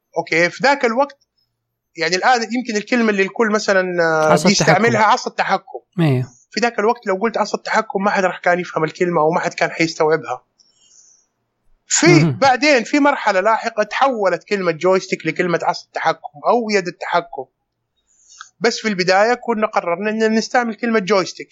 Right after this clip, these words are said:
Speaker 2: مم.
Speaker 1: لأنه هذه الكلمة اللي الكل بيتداولها واللي الكل عارفها.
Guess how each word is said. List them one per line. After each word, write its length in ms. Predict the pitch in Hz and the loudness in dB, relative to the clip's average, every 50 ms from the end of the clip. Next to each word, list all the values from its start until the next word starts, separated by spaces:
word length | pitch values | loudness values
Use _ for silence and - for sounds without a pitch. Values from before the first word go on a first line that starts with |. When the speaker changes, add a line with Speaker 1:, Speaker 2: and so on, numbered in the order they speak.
| - - | -8 -2
Speaker 2:
مم. 320 | 175 160 165 165 165 160 147 | 0 2 4 4 4 4 2
Speaker 1:
لأنه 300 | 135 202 208 208 196 226 | 2 0 -2 0 0 0
هذه 100 | 233 202 | 0 0
الكلمة 340 | 202 - - 240 220 208 196 | -2 -4 -4 -4 -2 -2 -2
اللي 120 | 196 185 | 0 -2
الكل 300 | 185 180 - - 233 220 | -2 -2 -2 -2 -2 0
بيتداولها 580 | 170 196 190 170 156 180 175 175 202 220 196 185 | 0 0 -2 0 0 2 2 2 2 0 2 2
واللي 220 | 196 196 190 185 | 2 2 0 0
الكل 240 | 175 160 - 208 185 | -4 -4 -2 0 2
عارفها. 500 | 160 156 151 151 147 - - 143 131 - | 2 2 2 0 -2 -4 -6 -8 -8 -8